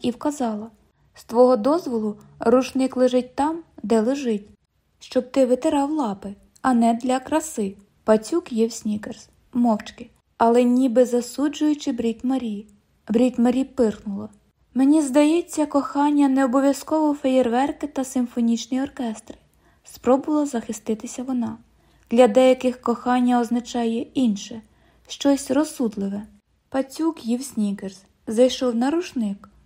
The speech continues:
повернувся до снікерсу. «Кент — мій чоловік,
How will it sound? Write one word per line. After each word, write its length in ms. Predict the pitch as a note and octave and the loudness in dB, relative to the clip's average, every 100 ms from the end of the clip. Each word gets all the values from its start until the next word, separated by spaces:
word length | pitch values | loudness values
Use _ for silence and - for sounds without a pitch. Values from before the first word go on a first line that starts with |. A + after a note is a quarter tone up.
| - | 2
повернувся 720 | A#3+ A3+ A#3 A3 C4+ C#4+ D4+ | 4 6 4 2 -2 -4 -8
до 200 | C#4+ A3+ | -4 -4
снікерсу. 680 | A#3+ A#3 G#3+ G#3+ - - A3+ _ _ _ _ | -4 -8 -8 -10 -14 -18 -20 _ _ _ _
«Кент — 320 | - C#4+ F4+ - _ _ - | -2 -2 -2 -8 _ _ -2
мій 180 | B3 B3+ | 2 2
чоловік, 640 | - D#4 E4 B3+ G#3+ - | 0 0 0 0 -4 -8